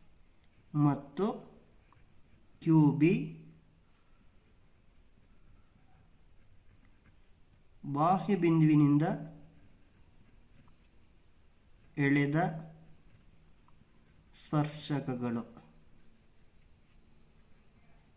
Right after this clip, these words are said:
ಸಾಧನೆಯ ಪಿ ಬಿ ಮತ್ತು ಕ್ಯೂ ಬಿ ಈ ಎರಡೂ ಸ್ಪರ್ಶಕಗಳು ಸಮನಾಗಿರುತ್ತದೆ. ಪಿ ಬಿ is equal to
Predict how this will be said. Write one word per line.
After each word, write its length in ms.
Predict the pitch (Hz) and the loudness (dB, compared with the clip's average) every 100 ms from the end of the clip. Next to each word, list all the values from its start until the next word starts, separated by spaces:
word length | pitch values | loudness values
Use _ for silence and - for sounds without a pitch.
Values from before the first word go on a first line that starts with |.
| - - - - - _ - - _ - - - - - - - - - - | -20 -20 -20 -20 -20 _ -20 -20 _ -20 -20 -20 -20 -20 -20 -20 -20 -20 -20
ಸಾಧನೆಯ 680 | - 202 196 240 269 214 175 214 - - - - - - | -8 0 2 2 0 0 0 -2 -6 -16 -20 -20 -20 -2
ಪಿ 120 | 214 247 233 | 0 2 0
ಬಿ 100 | 262 247 | 2 2
ಮತ್ತು 240 | 214 - 208 - - | 0 0 -2 -4 -2
ಕ್ಯೂ 140 | 202 226 165 | 0 2 4
ಬಿ 100 | 151 160 - | 4 4 -2
ಈ 20 | 190 180 | 0 0
ಎರಡೂ 220 | 170 190 294 - | 0 0 -2 -4
ಸ್ಪರ್ಶಕಗಳು 760 | - 180 - 185 151 143 208 160 160 - - - - | -4 -4 -4 -6 -4 -2 0 -2 -4 -10 -16 -6 0
ಸಮನಾಗಿರುತ್ತದೆ. 840 | 180 170 160 143 143 - 123 123 - - - - - - - - - - - - - - _ _ - | 2 4 4 4 0 -4 -6 -6 -8 -20 -20 -20 -20 -20 -20 -20 -20 -20 -20 -20 -20 -20 _ _ 0
ಪಿ 140 | 165 165 156 | 4 4 4
ಬಿ 140 | 185 269 - - - - - - - - - | 2 0 -6 -16 -20 -20 -20 -20 -20 -14 -4
is 100 | 147 175 | -2 2
equal 420 | 202 202 156 143 147 | 2 2 -2 -2 -2
to 80 | 147 | -2